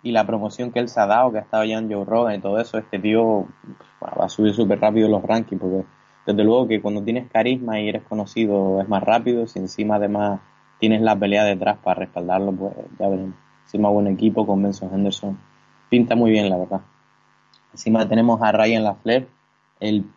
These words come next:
perenne tío duro, o sea, pelea con este hombre, la verdad que, eh, durísimo, vamos a ver si, eh, ha tenido un par de derrotas, ¿no? Vamos a ver si puede venirse arriba, pero la verdad que es uno de esos que yo pienso que ha tenido mala suerte, ¿sabes?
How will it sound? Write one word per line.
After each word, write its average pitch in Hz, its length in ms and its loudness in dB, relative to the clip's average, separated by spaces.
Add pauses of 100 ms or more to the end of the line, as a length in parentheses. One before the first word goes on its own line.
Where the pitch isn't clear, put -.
perenne 110 640 2
tío 110 280 2
duro, 107 300 2
o - 420 -12
sea, 95 160 0
pelea 101 280 -8
con 101 180 -10
este - 200 -8
hombre, 101 180 2
la 104 80 4
verdad 101 260 2
que, 98 140 -2 (540)
eh, 92 400 0
durísimo, 107 680 2 (280)
vamos 104 320 0
a 107 80 0
ver 110 160 0
si, 101 560 0 (440)
eh, - 340 -2
ha - 160 -2
tenido 117 220 4
un 110 80 2
par 113 200 0
de 113 120 2
derrotas, 110 460 0
¿no? 107 100 -6
Vamos 101 200 -4
a 101 40 0
ver 101 100 -2
si 110 160 0
puede 107 280 2
venirse 107 380 0
arriba, 110 240 2
pero 104 80 0
la 98 80 2
verdad 98 260 0
que 104 400 0 (1040)
es - 140 -6
uno 123 140 4
de 135 60 4
esos 135 160 -4
que 120 120 0
yo 117 260 4
pienso 123 340 -2
que 123 80 0
ha 120 60 -2
tenido 120 220 2
mala 101 180 0
suerte, - 360 -6
¿sabes? 101 240 -8